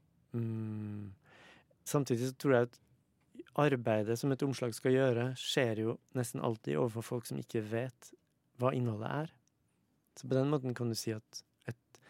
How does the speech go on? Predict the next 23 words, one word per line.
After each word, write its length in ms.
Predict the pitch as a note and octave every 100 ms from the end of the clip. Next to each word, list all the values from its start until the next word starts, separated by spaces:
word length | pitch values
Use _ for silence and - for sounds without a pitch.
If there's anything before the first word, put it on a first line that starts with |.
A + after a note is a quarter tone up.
| - - -
et, 140 | A#3+ - _
titelen 540 | - C#3 - A#2+ C3+
er 160 | D#3+ C#3+
kanskje 260 | C3+ A#2+ A#2
det 100 | A2+
viktigste 580 | A#2 - - - A#2 - _ _
som 200 | - C3+
omslaget 400 | B2 A2+ A2+ A2
skal 220 | - A#2 G#2+
f-, 120 | - -
funke 460 | - - C#3 C3 -
med 140 | C3+ C#3
og 100 | A#2
jobbe 280 | B2 A#2 G#2
med, 320 | B2+ C3+ _ _ _ -
for 100 | B2
det 120 | A#2+
er 100 | A#2
det 120 | A2 A2
som 160 | A2+
du 160 | G#2+ G#2+ - - -
ser 400 | - G#2+ G#2+ -
sammen 460 | - A2 G2 A#2+